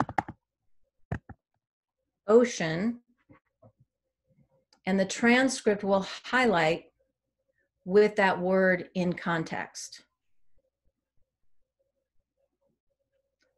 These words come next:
So again, that's just one of the ways through our videos that we can support students. The video is downloadable. In fact, almost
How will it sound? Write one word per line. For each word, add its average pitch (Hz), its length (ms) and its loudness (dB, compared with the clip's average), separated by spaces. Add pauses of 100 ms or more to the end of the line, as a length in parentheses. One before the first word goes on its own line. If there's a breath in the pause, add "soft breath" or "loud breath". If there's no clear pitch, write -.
(140)
So 214 220 -2
again, 202 280 2
that's 196 280 0
just 208 200 -4
one 196 300 0
of 190 100 -2
the 185 120 -2
ways 180 560 2
through 220 260 4
our 180 160 2
videos 165 560 0
that - 160 -4
we 165 160 -4
can 160 240 -4
support 156 600 -6
students. - 800 -10 (2000 soft breath)
The 180 100 -4
video 220 540 6
is 190 300 0
downloadable. 160 1000 2
In 170 80 -4
fact, 180 400 0
almost 180 320 -2